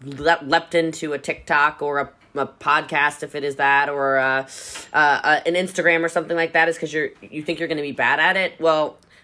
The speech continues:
let me just be the person who's gonna promise you you are going to be bad at it. <laughs> Like, you have to be really bad at this stuff before you're ever any good at it. So just keep that in mind. And the way you get great at it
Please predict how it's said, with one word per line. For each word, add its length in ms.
let 100
me 80
just 180
be 80
the 100
person 360
who's 120
gonna 140
promise 460
you 60
you 240
are 180
going 160
to 60
be 80
bad 200
at 120
it. 180
<laughs> 600
Like, 240
you 120
have 240
to 60
be 120
really 300
bad 260
at 120
this 140
stuff 240
before 280
you're 180
ever 240
any 220
good 240
at 160
it. 180
So 260
just 160
keep 220
that 240
in 160
mind. 400
And 260
the 160
way 140
you 160
get 180
great 260
at 140
it 220